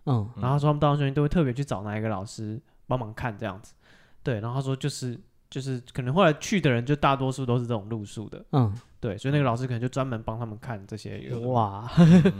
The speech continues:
Speaker 3: 嗯。
Speaker 2: <laughs> 对啊。哦，所以这是完全是看你个人自己的市-，市场的设定是在哪边这样子。
Speaker 3: 对。
Speaker 1: 哦。
Speaker 3: 因为我一开始市场设定也不是想职业做感-，那个算感情啊。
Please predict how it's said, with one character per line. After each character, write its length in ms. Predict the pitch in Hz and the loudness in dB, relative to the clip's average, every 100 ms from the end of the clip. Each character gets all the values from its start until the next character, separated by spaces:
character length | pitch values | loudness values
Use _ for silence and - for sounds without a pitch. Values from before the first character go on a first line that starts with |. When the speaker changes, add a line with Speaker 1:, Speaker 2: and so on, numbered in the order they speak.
| 104 | -10
Speaker 3:
嗯。 200 | 98 98 | -12 -14
Speaker 2:
<laughs> 80 | _ | _
对 100 | 127 | -4
啊。 220 | 101 98 139 208 226 214 _ _ _ _ _ _ _ _ - | -4 -6 -14 -20 -20 _ _ _ _ _ _ _ _ _ -6
哦， 120 | 117 | 0
所 120 | 156 | 2
以 40 | |
这 120 | 156 165 | 4 4
是 80 | |
完 180 | 165 151 | 6 4
全 120 | 151 | 4
是 80 | 143 | 0
看 180 | 147 156 | 2 2
你 80 | 131 | 0
个 200 | 175 156 | 2 4
人 160 | 120 | 2
自 100 | 127 | 0
己 100 | 147 | -2
的 220 | 120 110 113 | 0 -2 -2
市-， 160 | 151 - - | -8 -16 -10
市 160 | - | -4
场 180 | 147 110 | -2 -2
的 60 | 110 | -2
设 200 | 139 120 | -2 0
定 240 | 127 107 | -2 -4
是 140 | 117 | -10
在 120 | 117 104 | -8 -8
哪 140 | 98 | -8
边 240 | 101 101 | -10 -10
这 60 | 98 | -10
样 160 | 95 - | -12 -14
子。 120 | - _ _ _ _ | -20 _ _ _ _
Speaker 3:
对。 360 | 104 95 87 - _ _ 175 127 | -4 -4 -8 -18 _ _ -12 -6
Speaker 1:
哦。 180 | 117 123 | -2 2
Speaker 3:
因 0 | |
为 80 | 170 | 4
我 160 | 135 | 4
一 40 | 123 | 4
开 160 | 170 | 2
始 60 | 143 | 0
市 160 | - 131 | -2 -4
场 180 | 117 | -6
设 200 | 90 113 | -4 -6
定 100 | 104 | -4
也 80 | 95 | -8
不 140 | - 92 | -8 -6
是 100 | 95 | -6
想 180 | - - 131 _ _ _ _ _ | -8 -10 -18 _ _ _ _ _
职 300 | - - 101 | -12 -6 -4
业 180 | 107 104 | -2 -2
做 240 | 98 107 92 | -2 -4 -6
感-， 160 | - _ | -12 _
那 140 | 107 | -6
个 120 | 98 90 | -4 -2
算 200 | 107 95 | -2 -2
感 180 | 65 | -8
情 180 | 57 - | -10 -14
啊。 120 | - | -16